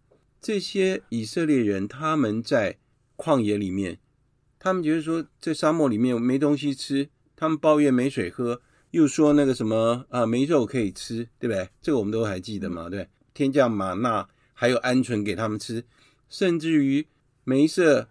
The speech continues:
Speaker 1: 到那个山上去跟天主谈话的时候，跟亚威谈话的时候，他花了四十天在上面。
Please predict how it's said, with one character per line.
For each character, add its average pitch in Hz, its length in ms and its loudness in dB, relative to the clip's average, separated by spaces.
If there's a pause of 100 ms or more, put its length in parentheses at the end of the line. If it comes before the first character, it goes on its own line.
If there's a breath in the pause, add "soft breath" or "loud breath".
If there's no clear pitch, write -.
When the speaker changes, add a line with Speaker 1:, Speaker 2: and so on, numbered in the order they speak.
(120)
Speaker 1:
到 156 200 6
那 151 140 2
个 123 320 2
山 151 280 2
上 139 220 2
去 117 300 -2
跟 139 420 2 (280)
天 147 200 4
主 104 140 -2
谈 101 240 -8
话 120 180 0
的 95 60 -6
时 98 140 -10
候， 92 240 -8 (100)
跟 131 160 -2
亚 90 160 -2
威 120 160 0
谈 92 240 -10
话 95 160 -6
的 85 80 -6
时 87 160 -12
候， 87 240 -10 (320)
他 160 160 -4
花 151 160 2
了 139 100 2
四 123 200 -4
十 101 120 -6
天 101 320 -4 (220)
在 101 160 -2
上 95 200 -6
面。 90 200 -10